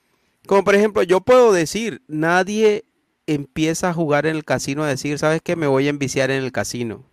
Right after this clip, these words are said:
Todo el mundo empieza en el casino, "Ah, vamos al casino a divertirnos, ah, vamos a apostar,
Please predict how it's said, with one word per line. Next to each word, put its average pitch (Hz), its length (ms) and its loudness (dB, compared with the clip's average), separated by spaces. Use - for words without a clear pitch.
Todo 220 680 4
el 139 140 -2
mundo 156 300 -2
empieza 160 380 -2
en 170 80 -2
el 160 80 -6
casino, 170 400 -2
"Ah, 233 100 0
vamos 190 260 -2
al 180 80 -2
casino 165 360 -4
a 170 60 -2
divertirnos, 160 640 -2
ah, 208 140 -2
vamos 180 260 0
a - 20 0
apostar, 165 760 0